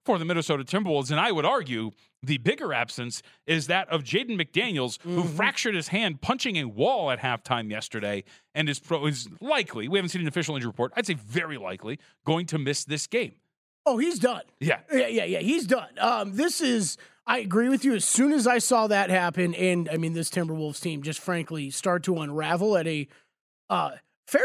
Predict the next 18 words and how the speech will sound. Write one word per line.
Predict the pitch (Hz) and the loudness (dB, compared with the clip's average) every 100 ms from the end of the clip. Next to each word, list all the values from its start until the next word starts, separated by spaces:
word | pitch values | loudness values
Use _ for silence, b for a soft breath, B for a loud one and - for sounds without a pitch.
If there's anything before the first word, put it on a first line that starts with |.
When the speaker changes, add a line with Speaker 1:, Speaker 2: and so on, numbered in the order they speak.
| 480 | 4
Speaker 2:
to | |
say, | - 440 | 2 2
a | 214 | 2
very | 165 240 311 - | 4 4 4 4
odd | 196 254 247 | 4 4 2
time. | - 202 277 | 2 4 4
I, | 220 - | 4 4
I | 220 | 4
guess | 226 285 277 | 4 2 2
if, | 226 196 214 | 2 2 2
if | 196 | 2
there's | 220 392 | 4 2
been | 240 233 | 2 0
problems | 165 202 233 294 294 233 | 2 0 0 0 0 0
within | 190 185 208 254 | 0 0 0 2
that | 226 196 | 2 0
team, | - 202 277 330 - | 0 2 2 0 -2
Speaker 1:
Yep. | - | -4